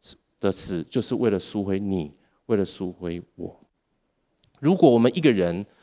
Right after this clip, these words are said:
我们都无法相信这位耶稣基督是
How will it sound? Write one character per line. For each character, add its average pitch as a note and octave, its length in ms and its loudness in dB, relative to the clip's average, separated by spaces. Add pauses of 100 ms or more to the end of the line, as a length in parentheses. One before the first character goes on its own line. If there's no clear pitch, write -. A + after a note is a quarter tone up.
(180)
我 A2 100 -2
们 B2+ 140 2
都 E3+ 120 4 (140)
无 D3+ 100 4
法 B2+ 240 2
相 C#3+ 320 0
信 C3+ 240 -2
这 B2+ 180 -2
位 B2+ 300 2
耶 B2 160 2
稣 A#2+ 140 -4
基 A2 140 -2
督 A2 160 -2
是 - 340 -2